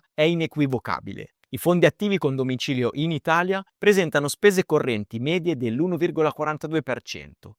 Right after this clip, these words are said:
contro una media europea dell'uno virgola diciassette per cento. E questo divario si acuisce se confrontato con il Regno Unito,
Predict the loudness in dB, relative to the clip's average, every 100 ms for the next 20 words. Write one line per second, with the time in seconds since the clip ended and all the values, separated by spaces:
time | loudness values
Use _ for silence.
0 | _ 0 0 0 0 0 0 2 2 0
1 | -4 -4 -4 -4 -4 -4 -4 -8 -6 -4
2 | -2 2 2 4 4 4 -2 -4 -4 -4
3 | -4 -4 -6 -6 -10 -14 -16 -20 -20 -20
4 | -8 2 4 4 6 6 6 4 0 -2
5 | 0 -2 -2 -4 -6 _ _ -4 0 0
6 | 0 0 0 0 0 0 2 2 2 2
7 | 0 -4 -8 -14 -18